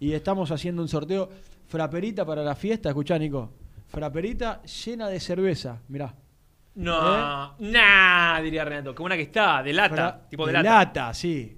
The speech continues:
Speaker 1: ¿eh? Así que, bueno, el sorteo lo ha-, lo hacemos en la cuenta mía, en arroba Seba González ochenta, y tengo una para vos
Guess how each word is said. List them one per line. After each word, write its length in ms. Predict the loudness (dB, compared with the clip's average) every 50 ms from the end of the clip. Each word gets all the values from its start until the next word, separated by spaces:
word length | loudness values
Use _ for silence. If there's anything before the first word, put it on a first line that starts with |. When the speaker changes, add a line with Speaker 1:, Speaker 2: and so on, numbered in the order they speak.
| -14 -10
Speaker 1:
¿eh? 380 | -4 -2 0 0 0 -2 -4 -10 -18 -20 _ _ -14
Así 340 | -10 -8 -8 -6 -6 -6 -4
que, 400 | -2 -2 -2 -2 -4 -6 -8 -14 _
bueno, 280 | -6 -6 -4 -4 -4 -6
el 140 | -6 -6 -2
sorteo 340 | 0 -2 0 2 0 0 2
lo 80 | 0
ha-, 160 | -2 -4 -4
lo 80 | -8 -8
hacemos 240 | -8 -6 -4 -2 -2
en 60 | 0
la 80 | 0 -2
cuenta 240 | -4 -6 -6 -8
mía, 140 | -8 -6 -8
en 80 | -8 -8
arroba 340 | -6 -6 -4 -2 -2 -4 -4
Seba 180 | -2 -2 -2
González 340 | 0 -2 -4 -4 -6 -10 -10 -12
ochenta, 320 | -12 -10 -8 -8 -8 -8 -8
y 120 | -10 -8
tengo 260 | -8 -6 -6 -4 -4
una 200 | -4 -4 -6 -6
para 180 | -6 -6 -6 -6
vos 320 | -6 -6 -8 -10 -12 -18